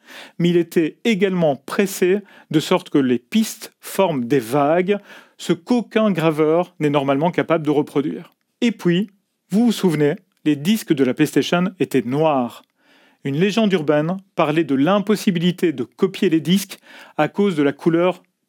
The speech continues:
particulière. Vous en pensez quoi, vous ? C'est vrai ? Ou c'est faux ? Eh bien, c'est faux. Alors que cette légende urbaine était parfois même propagée par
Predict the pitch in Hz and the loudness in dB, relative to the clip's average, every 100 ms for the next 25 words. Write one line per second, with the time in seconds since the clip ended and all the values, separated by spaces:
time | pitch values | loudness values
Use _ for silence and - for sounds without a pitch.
0 | _ - 143 185 156 139 127 - - _ | _ -8 -4 -4 -2 -2 -2 -4 -12 _
1 | _ _ _ _ _ _ _ 190 220 262 | _ _ _ _ _ _ _ -2 0 2
2 | 220 220 - 156 151 139 127 120 120 _ | 0 -2 -2 -2 0 0 0 -2 -6 _
3 | _ _ _ - - 143 151 247 - _ | _ _ _ -16 -2 2 2 0 -4 _
4 | 240 214 170 147 120 _ _ _ _ _ | -2 0 -2 -2 -4 _ _ _ _ _
5 | _ _ - - 165 165 208 - 156 - | _ _ -20 -6 -2 0 0 0 -2 -2
6 | 214 170 - _ _ _ - - - 156 | 0 0 -4 _ _ _ -20 -20 -4 0
7 | 170 - 160 165 165 175 180 170 160 147 | 0 0 0 0 0 0 2 2 2 2
8 | 160 139 - 131 - 143 156 - 165 165 | 2 2 0 -2 -2 0 -2 0 0 2
9 | 151 135 165 156 151 160 123 135 120 - | 0 -2 -2 0 2 0 0 0 0 -4